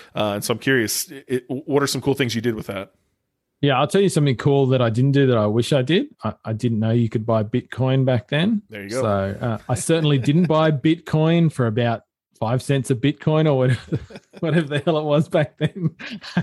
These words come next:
Speaker 2: <laughs> And yep, I wish I knew about that, and I wish I did it. I really hadn't.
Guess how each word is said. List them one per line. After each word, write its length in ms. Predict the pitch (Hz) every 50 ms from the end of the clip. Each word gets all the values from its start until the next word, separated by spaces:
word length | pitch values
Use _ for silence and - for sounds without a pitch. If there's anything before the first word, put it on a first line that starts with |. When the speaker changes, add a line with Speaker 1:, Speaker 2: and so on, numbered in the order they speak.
| - -
Speaker 2:
<laughs> 120 | 170 165 151 - _ - - - 190 151 - -
And 200 | - 139 139 139
yep, 240 | 143 160 170 170 170 -
I 140 | 147 143 147
wish 240 | 143 156 151 - 156
I 200 | 151 147 143 139
knew 260 | 135 139 147 151 151
about 260 | 139 151 147 151 147
that, 160 | 151 147 156
and 100 | 151 143
I 40 | 135
wish 220 | 131 135 127 -
I 40 | 139
did 160 | 131 131 135
it. 40 | 147
I 180 | 143 135 147 156
really 420 | 139 120 117 120 120 120 117 104
hadn't. 300 | 101 110 110 107 107 -